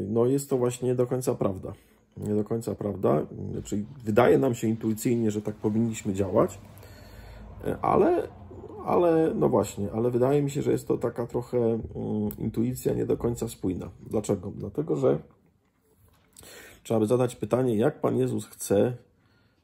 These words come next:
nas zastać, kiedy powróci. Co będziemy robić? I tu mamy dwie takie chyba najbardziej kontrastowe ze sobą, e,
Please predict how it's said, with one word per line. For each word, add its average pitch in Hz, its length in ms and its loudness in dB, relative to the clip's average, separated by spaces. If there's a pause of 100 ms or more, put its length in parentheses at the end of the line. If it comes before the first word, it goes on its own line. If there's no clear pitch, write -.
(120)
nas - 320 0
zastać, 107 640 0
kiedy 104 240 -4
powróci. 104 580 -6 (120)
Co - 160 2
będziemy 117 400 0
robić? - 500 -4 (600)
I 101 120 -10
tu 117 140 -6
mamy 120 200 0
dwie 120 340 6
takie 107 340 2
chyba 107 360 2
najbardziej 107 460 2
kontrastowe 110 640 0
ze 101 120 -2
sobą, 104 400 -2 (680)
e, 101 100 -8